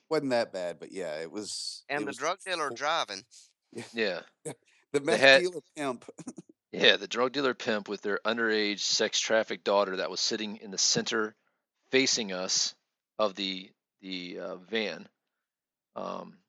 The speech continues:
Speaker 3: like, there was, like, a, you know, the two dri-, the driver passenger seat and, like, the center console had been removed, and she's sitting there with her back against the dashboard looking at us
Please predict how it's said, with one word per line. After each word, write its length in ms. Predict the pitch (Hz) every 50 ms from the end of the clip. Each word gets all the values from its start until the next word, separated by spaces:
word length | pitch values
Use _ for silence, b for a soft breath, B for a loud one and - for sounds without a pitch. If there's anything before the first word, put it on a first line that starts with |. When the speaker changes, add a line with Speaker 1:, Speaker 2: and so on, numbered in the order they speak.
| _ _ -
Speaker 3:
like, 360 | 98 98 92 - - - - _ _ _ _ _ _ _ _ _ _
there 100 | 98 98
was, 120 | 101 92 101
like, 160 | 95 90 -
a, 180 | 90 87 82 - - - _ _
you 80 | - 90
know, 100 | 92 92
the 80 | 92
two 280 | 92 - - 117 107 104
dri-, 340 | 98 - 104 98 98 98 98 -
the 100 | 95 92
driver 300 | 87 101 98 98 95 92
passenger 320 | - - 98 92 92 95
seat 220 | 92 - - 92 85
and, 80 | 85
like, 100 | 90 87
the 100 | - 90 - -
center 240 | - - 120 104 98
console 440 | - - - 98 95 92 - 95 92
had 80 | 92 85
been 100 | 90 87
removed, 360 | 87 87 92 92 92 87 87
and 80 | 85 85
she's 180 | - 92 87
sitting 340 | - - - 107 95 98 95
there 340 | 90 92 90 90 90 90 87 b b b b b b b
with 100 | - -
her 80 | 90 90
back 300 | 82 - 98 98 101 -
against 300 | 98 87 101 98 92 - -
the 60 | 98
dashboard 460 | - 95 95 92 90 - - 92 87
looking 400 | 80 87 95 92 - 95 90 85
at 160 | 80 80 82
us 320 | 82 80 85 - - -